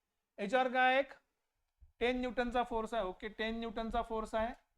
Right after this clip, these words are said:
किती अँगलवर आहे म्हणते, तो आहे सिक्स्टी डिग्रीवर. आणि आपल्याला already माहित आहे जर एखादी गोष्ट एखाद्या अँगलवर असेल त्याला आपण काय करू शकतो, दोन कंपोनंट मध्ये सेपरेट करू शकतो. तर एक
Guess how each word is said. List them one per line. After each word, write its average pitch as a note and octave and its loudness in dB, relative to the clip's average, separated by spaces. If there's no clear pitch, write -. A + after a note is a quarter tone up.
किती G#3+ -2
अँगलवर B3+ 2
आहे B3+ 4
म्हणते, B3+ 0
तो - -8
आहे G#3 4
सिक्स्टी G#3 -10
डिग्रीवर. A#3 -2
आणि F#3+ -8
आपल्याला F#3+ -2
already A3+ 0
माहित A#3+ 0
आहे A#3+ 2
जर A#3 2
एखादी A3+ 0
गोष्ट G#3 -2
एखाद्या G#3+ 0
अँगलवर A#3+ 2
असेल A#3+ 0
त्याला G#3+ 4
आपण G#3+ 0
काय A3 2
करू G#3+ 0
शकतो, A3 -2
दोन B3+ 2
कंपोनंट A3 0
मध्ये G#3+ 2
सेपरेट B3+ 2
करू G#3 6
शकतो. - -2
तर G3 -2
एक A3+ -2